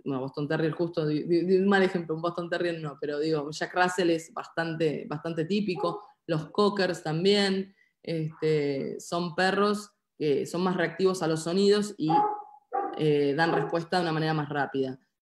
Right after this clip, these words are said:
Eh, estos perros van a colaborar en, en la vida de las personas, en el caso de, eh, si escuchan un, suena el teléfono, hay un bebé llorando, suena la puerta,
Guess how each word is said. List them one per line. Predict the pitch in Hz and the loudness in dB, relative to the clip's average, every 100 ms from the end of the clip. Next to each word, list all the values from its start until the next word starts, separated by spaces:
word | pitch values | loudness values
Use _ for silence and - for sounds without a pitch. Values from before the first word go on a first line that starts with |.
| _ | _
Eh, | 147 143 139 | 0 2 2
estos | 160 165 160 | 0 -4 -2
perros | 180 190 | 0 2
van | 180 170 | 0 0
a | |
colaborar | 160 156 156 160 170 | 0 0 2 2 2
en, | 165 151 - | 0 -2 -2
en | 151 | -2
la | 151 | 0
vida | 170 | 2
de | |
las | 170 165 | 0 -2
personas, | 165 156 190 202 214 - _ _ - | -8 -4 -2 0 -2 -10 _ _ -6
en | 156 | -4
el | 147 | -2
caso | 165 160 165 156 | -2 -2 0 2
de, | 156 165 165 _ _ _ _ | 2 2 -4 _ _ _ _
eh, | - 147 139 | -2 2 2
si | 139 | 0
escuchan | 143 - 160 160 151 | -6 -2 -2 0 0
un, | 151 151 143 143 156 - | 0 0 0 -2 -4 -6
suena | - 160 151 | -6 -2 0
el | |
teléfono, | 151 196 233 - 202 190 190 - | 2 4 4 2 0 0 0 -2
hay | 160 | 0
un | 151 | 0
bebé | 151 147 | 0 0
llorando, | 147 156 190 190 180 180 | -2 2 2 2 0 0
suena | 175 - 156 | -4 -4 -2
la | 147 143 | -2 -2
puerta, | 180 196 185 - 175 175 | 2 2 0 -2 -2 -2